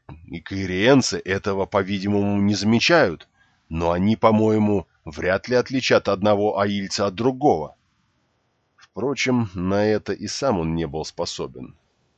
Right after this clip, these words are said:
А лгать Ланфир он не осмеливался,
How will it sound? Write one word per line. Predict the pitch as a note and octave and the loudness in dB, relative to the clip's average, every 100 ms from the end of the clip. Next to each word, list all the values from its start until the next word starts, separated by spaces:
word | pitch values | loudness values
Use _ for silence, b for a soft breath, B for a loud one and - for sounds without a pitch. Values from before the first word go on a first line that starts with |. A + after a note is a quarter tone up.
| _ _ - | _ _ -6
А | E2+ | -4
лгать | G#2 F3 F3 D#3 | 0 2 2 6
Ланфир | D#3 D3 E3 D3 | 4 4 2 4
он | C#3+ C#3+ | 6 8
не | C#3+ | 6
осмеливался, | - D#3+ D3+ G2 D#2+ D2+ - C2 C2 | 4 2 4 4 -2 -6 -8 -12 -16